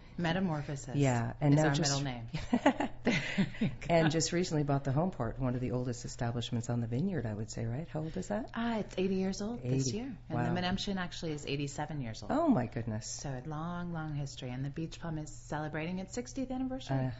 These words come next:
Speaker 2: how many years ago did you start buying the first inn?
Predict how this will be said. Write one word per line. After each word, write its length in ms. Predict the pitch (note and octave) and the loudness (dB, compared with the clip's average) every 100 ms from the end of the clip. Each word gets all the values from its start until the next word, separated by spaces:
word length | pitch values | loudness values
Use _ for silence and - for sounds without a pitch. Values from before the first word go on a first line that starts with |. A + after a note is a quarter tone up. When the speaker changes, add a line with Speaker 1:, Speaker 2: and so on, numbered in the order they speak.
| - | -8
Speaker 2:
how 140 | - E3+ | 0 2
many 140 | F#3 | 2
years 220 | F3+ F3+ | 2 -2
ago 160 | E3 D#3+ | 0 0
did 180 | D3+ C#3 | 0 -2
you 100 | D3+ | -4
start 280 | - C#3 B2+ | -2 -2 0
buying 320 | C3+ B2+ A#2+ - | 2 2 0 -2
the 220 | A#2+ A#2 | -4 -2
first 340 | - B2+ - A2+ | -4 -4 -4 -4
inn? 200 | A2+ | -4